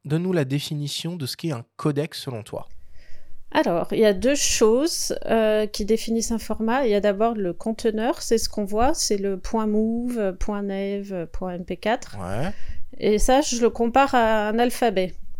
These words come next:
Speaker 2: On va dire que le mov, ça va être l'alphabet latin. Et à l'intérieur de l'alphabet latin, on peut parler en italien, en français, et cetera. Et ça, ça va être le codec. C'est-à-dire qu'on peut avoir plusieurs codecs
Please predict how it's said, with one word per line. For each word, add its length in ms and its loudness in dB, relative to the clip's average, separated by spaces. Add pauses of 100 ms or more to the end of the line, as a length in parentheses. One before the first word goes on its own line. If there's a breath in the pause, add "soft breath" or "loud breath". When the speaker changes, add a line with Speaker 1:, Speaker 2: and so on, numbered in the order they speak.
Speaker 2:
On 60 -2
va 100 0
dire 180 2
que 100 2
le 80 4
mov, 200 2
ça 220 -2
va 100 -4
être 100 -4
l'alphabet 480 -2
latin. 480 0 (240)
Et 60 0
à 80 0
l'intérieur 480 0
de 60 2
l'alphabet 420 0
latin, 360 0
on 220 -2
peut 160 -8
parler 340 -2
en 140 -2
italien, 460 -2
en 80 -6
français, 420 -6
et 80 -8
cetera. 540 -6 (420 loud breath)
Et 60 -4
ça, 180 2
ça 180 4
va 120 2
être 180 -2
le 120 2
codec. 680 0 (640 soft breath)
C'est-à-dire 320 2
qu'on 100 2
peut 80 0
avoir 240 2
plusieurs 400 0
codecs 540 0